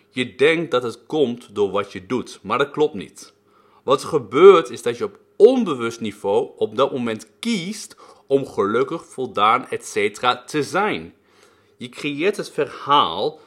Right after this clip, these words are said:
dat je je nu voldaan voelt, totdat je weer een nieuw verhaal kiest. Omdat er altijd weer iets of iemand is die beter, langer, meer, mooier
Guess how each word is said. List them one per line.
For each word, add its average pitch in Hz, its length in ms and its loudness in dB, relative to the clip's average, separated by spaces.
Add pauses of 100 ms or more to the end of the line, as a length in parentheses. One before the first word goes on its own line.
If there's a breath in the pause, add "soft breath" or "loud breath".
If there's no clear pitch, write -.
(140 loud breath)
dat 123 220 -4
je 139 140 -10
je 123 120 -4
nu 151 220 -4
voldaan 120 480 0
voelt, - 720 -6 (340 soft breath)
totdat 147 280 2
je 135 120 -6
weer 131 180 2
een 120 80 -4
nieuw 151 180 -2
verhaal 82 400 -8
kiest. - 360 -18 (160 soft breath)
Omdat 127 280 -2
er 135 120 -8
altijd 147 520 2
weer 131 440 -2 (340 loud breath)
iets - 440 -10
of 127 240 -6
iemand 151 420 -4
is 123 280 -4 (300 soft breath)
die 110 200 -8
beter, 123 520 -2 (220 loud breath)
langer, 113 560 -2 (120)
meer, 113 480 -4 (160)
mooier 113 580 0